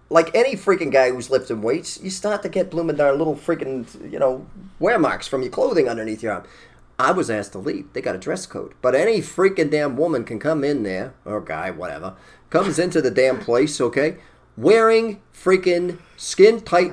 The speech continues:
white pair of freaking yoga pants so I can see every single fold when they bend over to do a squat or something of their freaking damn ass and their freaking damn vagina,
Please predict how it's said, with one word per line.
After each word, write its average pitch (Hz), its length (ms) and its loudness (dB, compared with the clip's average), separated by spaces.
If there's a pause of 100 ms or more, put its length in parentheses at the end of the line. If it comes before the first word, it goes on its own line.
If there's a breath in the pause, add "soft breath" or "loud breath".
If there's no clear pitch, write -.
(120)
white 175 380 2
pair 165 260 6
of 143 120 2
freaking 151 420 0
yoga 135 280 6
pants 127 340 -4
so 117 160 -2
I 127 80 4
can 117 140 -6
see 123 180 -2
every 190 320 4
single 180 460 0
fold 165 360 4
when 123 120 0
they 120 80 2
bend 175 320 2
over 165 160 4
to 135 80 2
do 139 160 2
a 117 40 -2
squat 156 440 2
or 110 60 -2
something 120 420 -2
of 107 100 -2
their 107 160 0
freaking 165 460 0
damn 143 200 0
ass 143 360 -2
and 113 100 -8
their 113 120 -2
freaking 139 360 0
damn 120 180 0
vagina, 104 600 -2